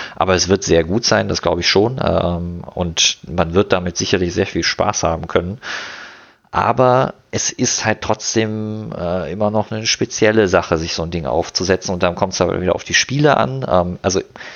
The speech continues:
ich kann ja nur sagen, dass ich persönlich, äh, aus meiner V-R-Erfahrung, das ist schon großartig. Also wenn man auch nur ein bisschen was Spielen abgewinnen kann, dann sollte jeder muss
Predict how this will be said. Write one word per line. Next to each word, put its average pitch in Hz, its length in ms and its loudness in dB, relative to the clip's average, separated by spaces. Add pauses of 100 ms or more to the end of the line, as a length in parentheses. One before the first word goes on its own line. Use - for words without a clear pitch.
(200)
ich - 140 -10
kann 101 160 -2
ja 101 100 4
nur 92 120 2
sagen, 92 240 2
dass 85 140 -4
ich - 180 -8
persönlich, 107 800 -2
äh, - 40 0
aus 85 1080 -2
meiner 92 260 4
V-R-Erfahrung, 90 840 0
das - 180 -6
ist - 140 0
schon 90 200 2
großartig. 82 800 0
Also 80 220 -2
wenn 87 100 2
man 95 160 2
auch 78 140 0
nur 90 140 2
ein 87 140 -4
bisschen 104 460 2
was 98 260 0
Spielen 98 400 0
abgewinnen 85 540 -2
kann, 90 240 -2
dann 92 160 0
sollte 90 380 2
jeder 92 400 4
muss 90 520 0